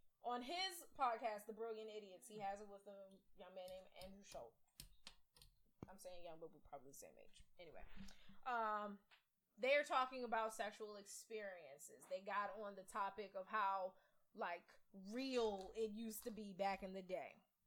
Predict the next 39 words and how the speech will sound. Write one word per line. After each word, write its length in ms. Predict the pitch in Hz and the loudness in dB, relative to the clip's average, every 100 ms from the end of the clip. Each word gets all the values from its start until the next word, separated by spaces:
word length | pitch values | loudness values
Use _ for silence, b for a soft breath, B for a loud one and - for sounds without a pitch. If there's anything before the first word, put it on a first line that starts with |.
| _ | _
Like, 240 | 220 214 - - - - - - _ - | 4 4 4 -4 -14 -16 -18 -20 _ 6
like, 180 | 311 262 | 6 10
rape 220 | 285 233 | 8 10
culture 400 | 247 226 208 196 | 4 2 -2 -4
is, 260 | 214 202 190 - | -2 -2 -8 -2
is 220 | 233 208 | 0 4
a, 160 | 220 196 - - | 4 4 -2 8
such 260 | 277 254 | 8 10
a 60 | 247 - - | 12 12 12
prominent 460 | 254 240 226 226 | 12 12 12 4
thing 220 | - 220 214 | -2 -4 -6
in 80 | 208 | -6
their 220 | 208 202 | -6 -4
life 300 | 196 185 185 - - - | -2 -2 -4 -12 -20 -2
that 240 | 214 190 190 | 0 0 -2
they 140 | 233 | -4
didn't 160 | 240 220 | -2 -4
even 180 | 175 175 | -8 -14
realize 400 | 196 196 196 190 | -12 -10 -10 -12
that 100 | - - | -14 -8
they 160 | 226 | -6
were 240 | 240 214 180 _ _ - - | -4 -6 -8 _ _ -20 -4
also 580 | 190 269 302 226 165 147 196 | 2 4 2 -4 -6 -10 -6
involved 560 | 226 220 196 202 196 214 | -4 -4 0 -2 -2 -8
in 80 | 208 | -8
rape 220 | 240 294 | -8 -8
culture. 380 | 185 170 - 170 b b - | -14 -16 -18 -20 b b 4
Oh, 180 | 277 240 | 4 6
this 200 | 262 269 | 2 0
one 340 | 214 247 311 | 0 0 0
time 460 | 330 277 202 175 165 b b | -2 -2 -2 -4 -8 b b
I 400 | - 208 208 196 - _ _ - | 0 2 2 -2 -14 _ _ 0
took 220 | - 359 | 2 4
a 320 | 311 269 240 - _ _ _ _ _ _ _ _ 196 | 8 8 6 -2 _ _ _ _ _ _ _ _ 6
girl 360 | 254 262 254 247 | 8 10 8 4
to 60 | 294 | -4
the 300 | 247 254 240 | 0 2 2
store. 440 | 220 - 240 190 - | 0 0 0 0 0
I 120 | 190 | -2